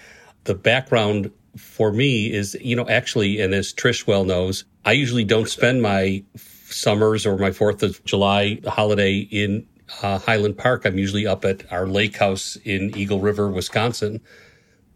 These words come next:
For the first time in twenty years, I actually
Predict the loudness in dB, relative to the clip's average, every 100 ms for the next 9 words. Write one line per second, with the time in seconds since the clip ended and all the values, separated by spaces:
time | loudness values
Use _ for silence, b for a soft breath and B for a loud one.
0 | 0 2 2 2 0 0 0 2 2 0
1 | -2 0 0 0 -2 0 2 0 -2 -6
2 | -6 -10 b b _ 0 2 4 2 0
3 | 0 0